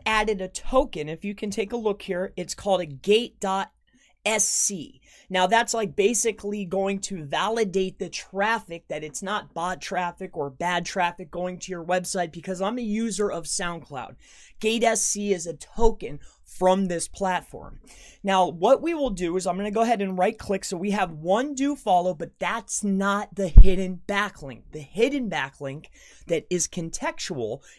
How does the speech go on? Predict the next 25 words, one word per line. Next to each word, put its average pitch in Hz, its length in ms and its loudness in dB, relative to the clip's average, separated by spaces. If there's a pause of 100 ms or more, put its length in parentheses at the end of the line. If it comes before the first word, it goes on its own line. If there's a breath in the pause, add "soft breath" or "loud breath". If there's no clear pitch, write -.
is 180 180 2
built 180 340 6
within 240 360 0
the 226 80 -2
footer, 180 480 -4 (180 loud breath)
and 175 180 -2
it's 165 220 -4
hidden. 196 420 -2
As 160 200 -6
you 226 80 -6
can 226 180 -4
see, 196 320 -2
look. 190 360 -2 (680 soft breath)
It's - 160 -4
completely 226 580 -2
hidden, 180 320 6
but 151 180 -6
there 147 180 -4 (120)
is 214 480 2
a 214 180 0
contextual 202 840 4
backlink 151 560 -4
that's 160 240 -10
built 143 320 -2
within. 190 500 -4